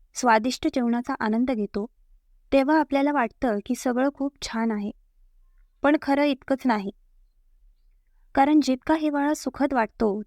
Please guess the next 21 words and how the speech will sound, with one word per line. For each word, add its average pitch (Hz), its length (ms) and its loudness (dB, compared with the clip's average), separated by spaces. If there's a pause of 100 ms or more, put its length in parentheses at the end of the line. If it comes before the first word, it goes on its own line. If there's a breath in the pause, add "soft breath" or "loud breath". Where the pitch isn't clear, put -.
तितकाच 269 420 -2
तो 233 220 -2
शरीरासाठी 240 760 -2
धोकादायकही 233 680 -2
ठरू 214 220 -4
शकतो, - 380 -10 (1080)
विशेषतः 233 600 0
चुकीच्या 254 480 -2
आहारामुळे. 214 500 -2 (1500)
हिवाळ्यात 269 420 2
शरीरात 247 440 0 (140)
अनेक 240 280 -2
बदल 220 240 0
होतात. 208 280 -8 (720)
बाहेरचं 233 520 0
तापमान 220 340 0 (100)
कमी 240 300 2
झालं 226 280 -2 (480)
की 311 100 2
शरीर 285 320 0
आतून 262 380 -2